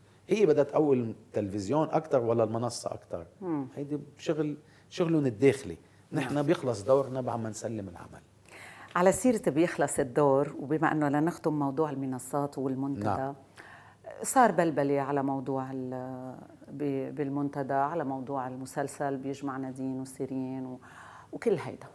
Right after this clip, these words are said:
Speaker 1: نعم.
Speaker 2: ما رح أدخل بالتفاصيل لأنه خلص اللي قطع، قطع بوقته. ليه ما وقف الموضوع هونيك؟ ليه رجعنا؟ بس رجعنا صرنا عم نشوف تصريح.
Speaker 1: لا، أنا
Speaker 2: ليش؟
Speaker 1: ما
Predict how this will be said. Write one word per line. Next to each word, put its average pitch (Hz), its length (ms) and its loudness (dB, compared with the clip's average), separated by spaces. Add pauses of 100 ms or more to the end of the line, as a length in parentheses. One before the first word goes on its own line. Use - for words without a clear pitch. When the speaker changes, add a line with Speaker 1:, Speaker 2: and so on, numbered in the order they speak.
(260)
Speaker 1:
نعم. 92 300 -8
Speaker 2:
ما 269 80 0
رح - 220 -6
أدخل 185 400 -2 (720)
بالتفاصيل 202 640 -2
لأنه 175 500 -2 (560)
خلص - 440 -4 (120)
اللي 170 180 -2
قطع، 170 360 0 (360)
قطع 165 300 -2
بوقته. 147 460 -2 (220)
ليه 240 160 4
ما 247 160 -2
وقف - 260 -2
الموضوع 135 440 -8
هونيك؟ 123 400 -10
ليه 220 120 -2
رجعنا؟ 156 540 -4 (540)
بس 285 260 2
رجعنا 156 400 -4
صرنا 208 280 -4
عم 147 100 -6
نشوف 147 280 -8
تصريح. 131 720 -10 (520)
Speaker 1:
لا، 117 180 4 (500)
أنا 123 140 4
Speaker 2:
ليش؟ 269 80 10
Speaker 1:
ما 226 60 10